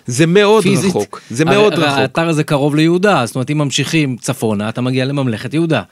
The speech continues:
Speaker 1: יפה, אז תכף נראה למה הוא מניח שמדובר באתר ישראלי, אבל כדי לקשר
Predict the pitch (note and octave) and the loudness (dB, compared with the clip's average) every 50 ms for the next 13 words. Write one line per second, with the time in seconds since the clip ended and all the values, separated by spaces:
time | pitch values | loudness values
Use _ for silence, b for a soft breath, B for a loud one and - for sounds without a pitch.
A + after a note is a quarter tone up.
0 | b b C#3 C#3 - - B2+ A#2+ A#2+ A2+ - - - G3+ F#3 A3+ G#3 - - D#3+ | b b -4 -4 -4 -2 -4 -4 -4 -4 -4 0 0 0 2 0 -2 -2 -2 -2
1 | D#3 D#3+ E3+ E3 D#3 D#3+ F3 G3 G3 F3+ D#3 C#3 C3 C3 D#3 F3+ D#3+ - - - | 0 2 2 2 2 0 2 2 0 0 0 0 0 0 0 0 0 0 -2 -2
2 | A#2 A2+ A2+ A2 A2+ A2 C#3 D#3+ D#3 C3 A#2 A2+ - - C#3+ C#3+ D#3 C#3 - - | -2 -2 -4 -4 -2 0 0 0 0 -2 -4 -4 -4 -4 -4 -4 -4 -4 -4 -2
3 | C#3+ C#3 C#3+ D3+ F3+ A3 B3+ A#3 F3 B B B B B B A#2 B2+ B2+ B2 A#2 | 0 2 2 2 2 2 0 0 -2 B B B B B B -2 -2 -2 -2 -4
4 | b b b b b b - C3+ A#2 C#3+ D#3 D3+ C#3+ - - C3 - - - - | b b b b b b -4 -2 0 2 2 2 0 -2 -2 -2 -2 0 2 2
5 | G3+ A#3 | 2 2